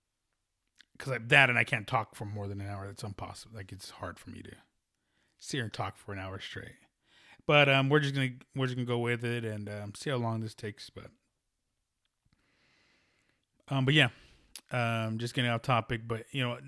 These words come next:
Kobe Bryant will be remembered as one of the best basketball players, but also and I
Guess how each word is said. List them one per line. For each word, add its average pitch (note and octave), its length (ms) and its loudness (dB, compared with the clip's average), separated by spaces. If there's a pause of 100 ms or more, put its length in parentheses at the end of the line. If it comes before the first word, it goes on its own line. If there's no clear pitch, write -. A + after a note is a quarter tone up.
(240)
Kobe D#3+ 280 8
Bryant C#3+ 360 6
will C3+ 80 0
be C3 100 2
remembered B2+ 500 4 (920)
as A#2+ 100 0
one B2 60 0
of A#2 60 0
the A2+ 140 -2
best A2+ 200 -2
basketball G#2+ 400 -4
players, G2+ 440 -10
but B2+ 120 -6
also D3 500 4 (840)
and C3 160 -2
I A#2 100 -4